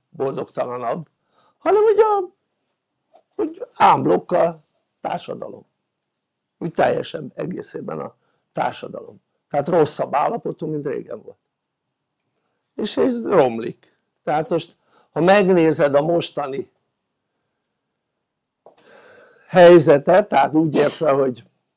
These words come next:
hogy érzik magukat az emberek a bőrükben, biztos, hogy rosszabbul, mint mondjuk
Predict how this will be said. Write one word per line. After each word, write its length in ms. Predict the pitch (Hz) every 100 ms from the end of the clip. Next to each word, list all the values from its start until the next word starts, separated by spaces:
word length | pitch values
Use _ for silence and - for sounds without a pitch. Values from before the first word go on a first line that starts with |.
| _ _ _ _
hogy 180 | - 170
érzik 360 | 165 156 139 147
magukat 500 | 151 139 120 139 139
az 120 | 131
emberek 440 | 151 139 131 127
a 40 | 127
bőrükben, 720 | 127 147 156 175 190 220 190 _ _ _ _ -
biztos, 560 | 254 240 - 156 -
hogy 140 | - 113
rosszabbul, 720 | 175 - - 147 135 165 147
mint 280 | 139 127 -
mondjuk 580 | 135 139 139 - _